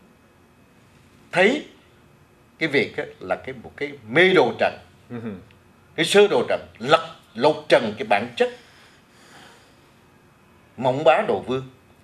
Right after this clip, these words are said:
Speaker 1: Không phải chỉ Biển Đông mình đã nói rồi, đúng không? Bây giờ chúng ta đi xa một xíu nữa là mộng bá đồ vương của Trung Quốc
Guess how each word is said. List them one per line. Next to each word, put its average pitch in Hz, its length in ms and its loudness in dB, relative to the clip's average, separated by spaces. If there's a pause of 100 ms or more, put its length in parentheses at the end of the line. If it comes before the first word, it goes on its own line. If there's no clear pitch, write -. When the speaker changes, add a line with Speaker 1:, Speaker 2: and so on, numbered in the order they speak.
(160)
Speaker 1:
Không 214 160 4
phải 202 160 4
chỉ 123 100 -4
Biển 156 200 -8
Đông 170 140 0
mình - 80 -6
đã 127 80 -2
nói 147 280 -6
rồi, 135 200 -8 (580)
đúng - 140 -6
không? 208 120 -4 (600)
Bây 170 100 -6
giờ 180 160 0
chúng 233 80 -4
ta - 80 0
đi 180 140 -2
xa 202 280 0
một 214 180 -2
xíu 240 260 -10
nữa 170 180 -8 (1120)
là 101 280 0 (240)
mộng 113 320 -4
bá 165 180 4
đồ 104 100 -2
vương 131 200 -8
của 139 80 -12
Trung 160 200 -14
Quốc 214 140 -2